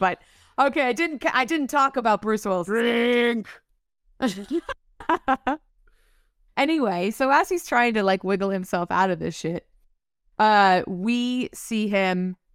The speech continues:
Speaker 1: find that, uh, Parker and Dude Bras, Flatnose, come in. Um, the other thing that this is a big,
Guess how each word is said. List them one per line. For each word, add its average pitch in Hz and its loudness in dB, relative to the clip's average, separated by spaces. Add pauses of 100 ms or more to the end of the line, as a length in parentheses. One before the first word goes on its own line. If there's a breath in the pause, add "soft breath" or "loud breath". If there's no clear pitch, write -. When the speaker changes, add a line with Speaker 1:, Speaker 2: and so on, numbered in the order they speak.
(880)
Speaker 1:
find 208 2
that, 180 2 (120)
uh, 165 0
Parker 226 -2
and 175 -4 (160)
Dude 240 -2
Bras, 170 -2
Flatnose, 185 0 (300)
come 202 0
in. 165 -4 (1300)
Um, 185 2 (140)
the 269 -4
other 302 2
thing 294 0
that 233 -2
this 269 -4
is 349 -6
a - -2
big, 214 -2